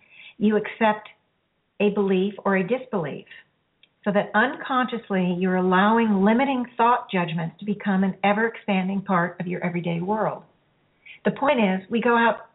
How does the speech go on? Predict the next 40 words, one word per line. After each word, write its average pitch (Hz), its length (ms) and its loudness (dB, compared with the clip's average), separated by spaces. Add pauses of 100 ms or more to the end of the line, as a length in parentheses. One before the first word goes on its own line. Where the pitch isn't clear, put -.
(140)
all 240 200 0
the 240 80 -6
time. 240 340 -6
It 185 60 -8
could - 80 -14
be 254 100 -8
in 247 60 -10
the 233 80 -6
grocery 233 480 -6
store 175 220 -6
and 175 160 -8
someone 208 220 -2
will, 190 140 -8 (420)
somebody 196 300 0
we're 180 120 -2
walking 190 400 -2
by 170 240 -4 (180)
points 190 300 -2
to 185 160 -8
some 170 220 -2
product 175 440 0
and 175 120 -6
said, 175 200 -6
"Oh, 190 200 0
don't 185 260 -4
use 175 220 -6
that. 175 320 0
That's 196 240 -10
really 160 280 -2
the 156 100 -6
worst." 175 420 0 (520)
Well, 196 180 2
we 185 200 2
ex-, - 360 -12
we 190 120 0
take 190 320 0
it 190 120 -2
in. 233 380 -4 (480)
We're 190 200 0 (120)
hearing 233 460 2